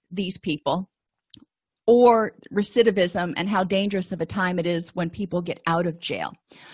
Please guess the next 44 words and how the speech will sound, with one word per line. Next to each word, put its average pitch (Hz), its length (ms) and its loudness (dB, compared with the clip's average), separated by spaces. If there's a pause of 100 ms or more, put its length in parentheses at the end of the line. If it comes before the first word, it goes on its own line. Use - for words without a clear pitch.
(180)
So 214 120 -2
we 226 120 2
need 269 160 2
to 254 80 2
look 254 360 2
at 202 440 0 (260)
how 247 320 2
are 262 120 6
the 202 180 -4
uninsured 196 640 -2 (240)
able 190 240 2
to 175 180 0
access 175 720 -2 (320)
substance 170 480 -4
abuse 160 300 -6
treatment. - 580 -12 (760)
The - 120 -4
other 302 280 6
issue 254 480 2
that - 160 0
they 196 100 2
didn't 208 320 0
consider 196 560 2
in 196 80 -2
the 190 80 0
recommendations 175 880 0 (440)
was 220 160 0
people 285 300 2
who 247 120 2
do 240 240 -2
have 254 220 4
insurance, 170 680 -2
but 294 80 2
they 269 100 2
can't 285 280 2
afford 262 320 -2
to 240 80 -2
use 233 340 -2
it - 160 -6
because 202 280 -4
their 202 100 0
copays 240 500 0
and 226 100 -2
deductibles 190 640 -2